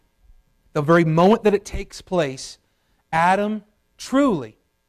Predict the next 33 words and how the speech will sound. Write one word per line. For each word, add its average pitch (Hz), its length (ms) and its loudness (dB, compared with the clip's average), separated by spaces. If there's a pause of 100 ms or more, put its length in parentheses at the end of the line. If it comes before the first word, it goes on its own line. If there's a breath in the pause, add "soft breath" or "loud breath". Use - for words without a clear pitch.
(360)
should 190 200 0
have 185 180 0
immediately 214 680 0
went 185 480 -4
to 202 200 -6
hell, 151 440 -4 (220)
and 156 120 -10
there 156 140 -6
did 196 280 -2
not, 247 300 -4
would, 196 180 -2
there - 60 -20 (200)
would 262 160 0
not 285 120 2
even 294 140 -2
need 254 140 0
to 240 60 -2
be 202 240 -2
a, 175 180 2
a 170 80 2
question 233 680 -2 (440)
or 208 180 8
a 190 60 6
word 190 340 4
spoken 208 600 2
or 185 220 2
a 180 40 -2
discussion 185 640 -2
to 170 100 -16
be 165 100 -10
had 170 240 -4
about 151 300 -2
it. - 60 -20